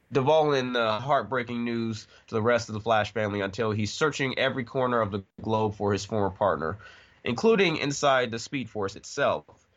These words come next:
But his journey into the heart of all the Speedster's powers individually triggers, um, the,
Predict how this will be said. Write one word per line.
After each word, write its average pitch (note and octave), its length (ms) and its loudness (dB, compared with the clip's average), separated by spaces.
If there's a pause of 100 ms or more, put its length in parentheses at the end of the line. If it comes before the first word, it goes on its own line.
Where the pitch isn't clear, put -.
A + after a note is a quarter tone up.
(220)
But B2 120 0
his D3+ 120 -2
journey C#3+ 360 0
into C3+ 260 -4
the A2 140 2
heart C3 300 0
of A2 140 -2
all A#2+ 180 2
the G#2+ 100 -6
Speedster's A2+ 640 -6
powers G#2+ 580 0 (360)
individually E3 840 0
triggers, A#2+ 600 0 (180)
um, G2 400 0
the, G#2 440 2